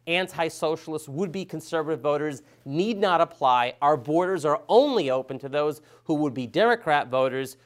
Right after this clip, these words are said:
who are easier to manipulate into voting for further socialist schemes destroying our country. We at the John Birch Society encourage you to contact your member of Congress and urge them to vote against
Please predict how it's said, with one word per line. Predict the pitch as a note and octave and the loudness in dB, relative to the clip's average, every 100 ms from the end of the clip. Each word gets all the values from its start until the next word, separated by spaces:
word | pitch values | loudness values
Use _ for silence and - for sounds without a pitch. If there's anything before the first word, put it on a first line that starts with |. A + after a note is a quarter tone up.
| _ | _
who | D#3 | 2
are | D3+ - | 2 2
easier | G#3+ B3 C4+ G3 F#3+ | -4 -2 -2 -2 -4
to | F#3 E3 | -4 -6
manipulate | D3+ G#3+ G#3+ E3 D3 D3 - _ | 0 2 2 0 0 -2 -10 _
into | E3+ E3 | -4 0
voting | D#3 D3+ D3+ | 2 4 0
for | D#3 C#3 | -4 -8
further | - F3 D#3+ D#3 | -2 0 0 -2
socialist | - C3+ C3 C#3 C#3 | -4 -6 -6 -10 -12
schemes | - D#3 C#3+ A#2 | -10 -8 -8 -10
destroying | B2+ - - F3 D3 A#2+ | -14 -14 -4 0 0 -2
our | A#2 | -8
country. | C#3+ C#3+ - F#2 - _ _ - | -8 -8 -10 -16 -18 _ _ -6
We | F#3 C4 | -2 -2
at | B3+ | -2
the | |
John | E3+ E3 D#3 E3+ | -2 0 0 0
Birch | C#3 C#3 | -2 -4
Society | E3+ E3 C#3 C#3 C#3+ | -4 0 0 0 -6
encourage | D#3+ - G3 F#3 D3+ | -10 -6 -2 -2 -2
you | B2+ D#3+ G#3 | -6 -6 -4
to | C3+ | -4
contact | B2+ D#3 D#3+ D#3+ D3 | -6 -6 -6 -6 -8
your | C3 C3+ F#3+ A#3+ | -6 2 4 4
member | G3 E3+ D3 | 2 -2 -2
of | C#3+ - | -4 -6
Congress | D3 C#3+ A#2 A2+ | -6 -6 -8 -10
and | B2+ D3+ - | -12 -12 -6
urge | G#3 G#3+ G3 D3 | 0 2 0 -4
them | E3 D#3 G#2+ - _ _ | -4 -4 -6 -16 _ _
to | F3 | -6
vote | B2 E3+ F#3+ G#3+ | 2 4 6 2
against | F#3 C3+ C#3+ D#3+ A2+ - | -6 -4 -2 -2 -4 -14